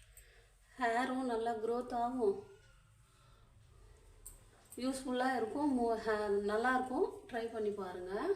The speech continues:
இப்படி தான் நான் மெயின்டெயின் பண்றேங்க. ஒரு டிப்ஸ் சொல்றேங்க. ஹேர் வந்து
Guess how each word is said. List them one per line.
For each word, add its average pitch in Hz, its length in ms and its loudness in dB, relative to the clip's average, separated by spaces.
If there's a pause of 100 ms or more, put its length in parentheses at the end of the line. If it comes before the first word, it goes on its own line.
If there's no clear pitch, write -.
(2250)
இப்படி 233 240 -4
தான் 269 160 0
நான் 220 160 0
மெயின்டெயின் 214 380 2
பண்றேங்க. 190 400 -2 (500)
ஒரு 240 140 -2 (100)
டிப்ஸ் 240 320 -6
சொல்றேங்க. 202 400 4 (300)
ஹேர் 247 400 0
வந்து 214 240 0